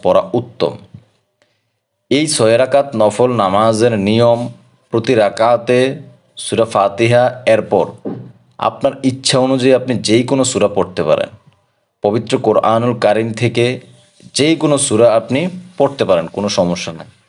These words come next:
দুই রাকাত নামাজ শেষ করে সূরা ইয়াসিন বা সূরা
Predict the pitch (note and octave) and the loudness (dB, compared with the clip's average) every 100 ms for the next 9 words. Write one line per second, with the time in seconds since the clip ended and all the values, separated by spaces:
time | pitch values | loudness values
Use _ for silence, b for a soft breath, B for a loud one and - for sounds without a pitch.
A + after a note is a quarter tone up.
0 | _ _ _ _ _ _ - A2 C3 D3 | _ _ _ _ _ _ 0 2 4 4
1 | D3+ D3 - G2+ G#2+ B2 A#2+ - G#2+ G2+ | 4 2 2 0 2 2 2 2 2 2
2 | - C3 B2+ D3 D3+ - _ - - - | 0 0 0 -2 -4 -16 _ -12 -6 0
3 | A#2 A2+ G2+ G#2+ A2+ - C3 C3+ - - | 0 2 2 2 0 2 2 2 -4 -10
4 | - G2 - G#2+ | -2 -2 0 0